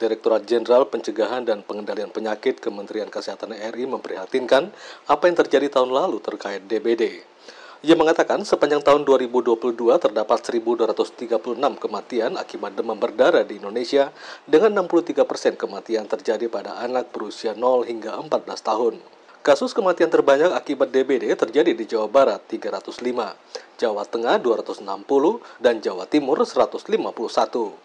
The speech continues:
Tingkat kematian kasus atau case fatality rate D B D di Indonesia sebesar nol koma delapan puluh enam persen dari total seratus empat puluh tiga ribu seratus delapan puluh empat kasus demam berdarah di Indonesia pada tahun dua ribu dua puluh dua.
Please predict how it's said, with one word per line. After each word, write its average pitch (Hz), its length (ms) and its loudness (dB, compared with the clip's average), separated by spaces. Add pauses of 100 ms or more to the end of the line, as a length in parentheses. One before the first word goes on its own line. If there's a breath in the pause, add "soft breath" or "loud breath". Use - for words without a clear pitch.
(120)
Tingkat 156 320 2
kematian 127 480 0
kasus 160 400 0
atau - 240 -4
case 143 240 -2
fatality 117 480 -2
rate 131 240 2
D 110 160 -2
B 151 160 4
D 113 160 0
di 107 160 -12
Indonesia 147 480 0 (320 loud breath)
sebesar 190 480 4
nol 160 320 2
koma 147 160 0
delapan 135 400 0
puluh 135 220 -4
enam 127 160 -2
persen 139 340 0
dari 110 240 -6
total 117 320 0
seratus 120 400 -2
empat - 240 -8
puluh 110 160 -12
tiga 110 300 -8
ribu 135 260 -2
seratus 120 460 -4
delapan 160 340 2
puluh 151 160 -4
empat - 160 0
kasus 120 380 -2
demam 113 240 -8
berdarah 120 480 -2
di 110 100 -14
Indonesia 135 480 -2 (320 loud breath)
pada 220 160 2
tahun 151 400 0
dua 123 160 4
ribu 104 220 -8
dua 110 100 -4
puluh 120 160 -6
dua. 127 260 4